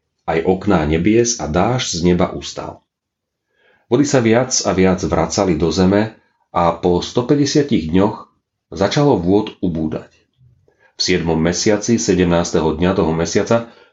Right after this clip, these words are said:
spočinul koráb na Araráte.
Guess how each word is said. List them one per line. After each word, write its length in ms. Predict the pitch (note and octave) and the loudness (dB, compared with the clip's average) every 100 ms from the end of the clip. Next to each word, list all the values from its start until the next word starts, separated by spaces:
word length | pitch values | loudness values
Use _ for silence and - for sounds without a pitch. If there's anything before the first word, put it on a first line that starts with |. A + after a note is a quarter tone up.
| _ - | _ -16
spočinul 560 | - D3 D3 D#3+ E2 | -2 0 2 2 0
koráb 560 | - F2+ G2 G2+ A2 - - | 0 0 2 2 0 -8 -4
na 320 | F#2 F2+ - | -4 -4 -4
Araráte. 720 | G#2 G2+ E2 D2+ C#2 C2+ | -2 0 0 -4 -8 -14